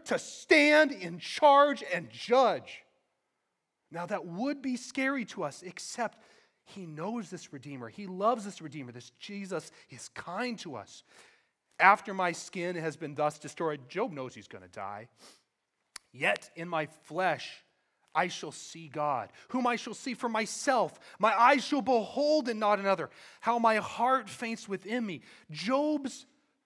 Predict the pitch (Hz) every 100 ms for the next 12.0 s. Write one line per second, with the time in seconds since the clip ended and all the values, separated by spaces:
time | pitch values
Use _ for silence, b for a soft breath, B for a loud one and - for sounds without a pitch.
0 | _ _ - - - 202 247 311 254 165
1 | - 277 254 220 - - 294 262 - 285
2 | 285 233 196 180 175 - - 277 285 262
3 | 277 214 196 226 233 - 196 180 196 254
4 | 254 B B 180 - 196 214 285 240 269
5 | 240 214 220 208 151 247 285 262 220 185
6 | 180 226 208 - B B 185 160 - -
7 | 359 359 330 B B - - 302 311 320
8 | - - 240 156 - 294 311 302 240 214
9 | - 220 202 247 269 294 - 240 - -
10 | - 294 302 294 B B B - 165 196
11 | 185 185 175 185 180 160 190 170 127